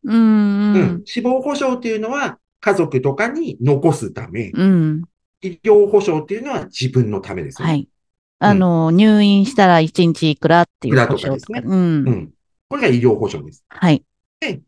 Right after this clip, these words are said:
Speaker 2: 医療保障の枠の中に例えば、
Speaker 1: うん。
Speaker 2: がん保険とか。
Speaker 1: そうそうそうそう。うんうん。
Speaker 2: うん。で、これ簡単に言うと、これ誤解されてる方たまにいらっしゃるんですけど、
Speaker 1: うん。
Speaker 2: 例えば病気怪我の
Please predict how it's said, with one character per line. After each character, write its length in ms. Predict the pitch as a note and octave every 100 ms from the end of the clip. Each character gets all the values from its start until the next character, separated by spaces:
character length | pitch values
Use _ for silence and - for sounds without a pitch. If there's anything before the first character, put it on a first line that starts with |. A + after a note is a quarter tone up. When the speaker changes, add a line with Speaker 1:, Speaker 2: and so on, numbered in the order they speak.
| _ -
Speaker 2:
医 80 |
療 280 | A3 C#4 C#4
保 160 | C4+ C#4
障 360 | C4 A#3 G#3 F#3+
の 340 | G#3+ G#2 - _ _ _ _ _ _ _ _ _ -
枠 320 | F#3 G3+ B3+
の 140 | C4+
中 200 | C#4 C4
に 140 | F#3+ C#3
例 380 | D3+ F3+ B2+
え 40 | -
ば、 300 | D#3 C#3+ - _ -
Speaker 1:
う 60 |
ん。 340 | A3+ G3 F3 F#3+ _
Speaker 2:
が 140 | D#3 D#3
ん 80 |
保 80 | D3+
険 260 | C#3+ A2+ F#2
と 60 |
か。 80 | - - - -
Speaker 1:
そ 320 | - B3 B3+
う 60 | A#3
そ 240 | A#3 G#3
う 40 |
そ 260 | G3+ A3 G3
う 40 |
そ 400 | F#3+ G#3+ F3 D3 - -
う。 40 |
う 40 | G3+
ん 160 | F#3
う 40 | E3+
ん。 20 |
Speaker 2:
う 300 | D#3 G3 F3+
ん。 140 | E3 G3
で、 80 | A#3+
こ 140 | C#4
れ 80 | C#4+
簡 200 | C#4+ C#4
単 220 | C#4 C4+ C4
に 60 | B3+
言 160 | B3
う 20 |
と、 420 | B3+ C4+ D3+ - _ _ _ _ _ _ _ _
こ 80 | -
れ 60 | B3+
誤 140 | -
解 140 | A#3 A3+
さ 80 | A3+
れ 40 |
て 80 | A3
る 100 | D#3+
方 80 | -
た 140 | D#3
ま 80 | G3
に 140 | A3
い 40 | G3+
ら 80 |
っ 40 | G3+
し 100 | G#3
ゃ 60 |
る 100 | D#3+
ん 80 | E2+
で 60 | -
す 100 | -
け 120 | D#3+
ど、 300 | B2 B2 -
Speaker 1:
う 120 | -
ん。 400 | G#3 G3 F3 D#3+ - _ _ _ _ _ - A#3+
Speaker 2:
例 140 | D#4+
え 60 | C4
ば 80 | A#3
病 300 | E3+ G3+ G3+
気 120 | G#3+
怪 120 | G#3
我 20 |
の 240 | G3+ G3